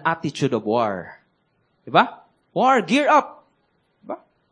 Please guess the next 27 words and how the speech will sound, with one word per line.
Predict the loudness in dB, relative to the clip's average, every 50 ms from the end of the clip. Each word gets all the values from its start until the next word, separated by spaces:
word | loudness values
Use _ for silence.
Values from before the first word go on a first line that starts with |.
| _ _ _ _ _ _ 6
Our, | 8 8 8 8 8
our | 6 6 6 6
battle | 6 4 4 4 6 6 6 6 6 4
is | -2 -6 -2 2
not | 2 2 2 4
against | 0 0 2 2 -2 -2 -2 -4 -10 _ _ _ _ _ _ _ _ _ _ _ _ _ _ _ _ _ _ _ _ _
flesh | 4 4 6 6 4 2
and | -2 0 2 6
blood, | 6 6 6 4 2 -6 -18 -20 _ _ _ _ _ _ _ _
but | 2 2 4 4
against | 2 2 2 0 0 -2 -4 -2
the | -2 -2 0
spiritual | -2 -2 2 4 4 4 4 2 2 2 4 4 4
realms. | 4 2 2 2 0 0 -4 -6 -10 -12 -16 _ _ _ _ _ _ _ 0
Tinuod, | 2 4 4 4 4 4 4
mga | 4 2 2 2
igsoon, | 0 0 0 0 0 0 -2 -8 -18 -20 _ 0
evil | 4 6 6 8 10 10 8 8 8
is | 0 -2 -2 -2 -2
real. | 0 2 2 2 4 2 0 -2 -4 -10 -8
The | -2 0 0
demons | 0 2 4 6 6 6 6 4 4 4 2 0 0
are | 0 2 2
real. | 4 4 2 2 2 0 -2 -6 -14 -20 _ -10
Satan | -2 2 4 4 4 4 4 6 6 6 6 4
is | 0 -2 -2 -2 -2
real. | 0 4 6 8 8 8 6 4 0